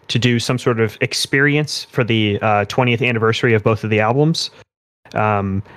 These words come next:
I think they, I think it's supposed to be forty-five minutes to an hour of an experience, and I don't know anything else.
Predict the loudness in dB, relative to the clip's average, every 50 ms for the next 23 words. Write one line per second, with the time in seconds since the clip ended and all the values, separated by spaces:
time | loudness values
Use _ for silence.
0 | -20 -20 -20 _ _ _ _ _ _ -8 -4 -2 0 0 0 0 -2 0 0 0
1 | 0 0 0 -4 -8 _ -6 -4 -2 0 0 0 -2 -2 0 -2 -2 0 -2 -2
2 | 0 2 4 4 2 2 2 2 2 2 2 0 0 0 0 0 0 -2 -4 -4
3 | -4 -2 0 2 2 4 4 4 2 2 0 -4 -4 -6 -8 -4 0 0 2 2
4 | 2 2 2 0 -2 -4 -4 -2 0 0 2 2 0 0 -2 -6 _ _ _ 0
5 | 2 4 4 6 6 4 4 4 2 2 0 0 0 -2 -4 -4 -4 -6